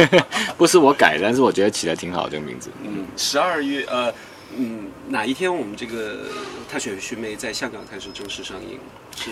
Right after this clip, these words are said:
Speaker 1: 啊，就十二月三号。
Speaker 2: 十二月三号，对，我没有记错。
Speaker 1: 啊，我是在争取在大陆也会上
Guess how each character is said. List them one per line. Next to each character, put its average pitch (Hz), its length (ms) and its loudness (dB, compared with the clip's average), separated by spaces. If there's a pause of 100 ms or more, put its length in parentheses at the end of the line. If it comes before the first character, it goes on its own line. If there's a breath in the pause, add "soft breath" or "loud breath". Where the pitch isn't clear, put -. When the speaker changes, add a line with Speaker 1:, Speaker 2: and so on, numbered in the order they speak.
Speaker 1:
啊， 139 220 8
就 180 160 8
十 - 220 6
二 143 120 10
月 147 140 10
三 135 260 8
号。 127 240 8
Speaker 2:
十 - 140 2
二 156 120 4
月 143 80 0
三 127 140 -4
号， 120 140 -4
对， 117 160 -6
我 101 40 -6
没 113 180 10
有 98 100 6
记 101 100 -6
错。 - 180 -12
Speaker 1:
啊， - 60 -10 (100)
我 127 140 10
是 208 160 4
在 196 160 10
争 185 260 6
取 95 300 4
在 120 160 8
大 120 180 10
陆 113 140 6
也 85 100 4
会 95 160 2
上 92 220 0